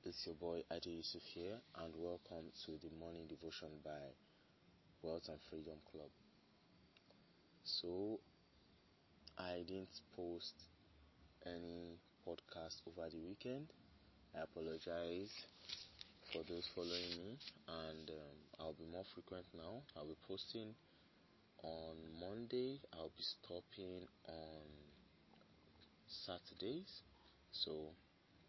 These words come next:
this is my Monday entry, and I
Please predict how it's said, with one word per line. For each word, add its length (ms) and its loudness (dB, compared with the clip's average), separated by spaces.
this 220 0
is 400 0
my 480 0
Monday 560 0
entry, 540 0
and 640 0
I 60 -2